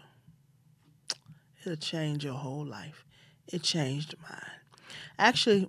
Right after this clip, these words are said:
can I tell y'all another secret? Don't tell nobody,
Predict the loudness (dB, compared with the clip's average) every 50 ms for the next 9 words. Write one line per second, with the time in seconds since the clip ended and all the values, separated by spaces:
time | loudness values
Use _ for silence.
0 | -2 -8 -6 -4 -4 -4 -4 -4 -2 2 2 2 2 2 2 2 2 2 0 0
1 | -2 -4 0 0 0 0 0 -2 -4 -2 -2 -2 -2 0 0 0 0 0 -2 -2
2 | -2 -2 -4 -4 -6 -8 -8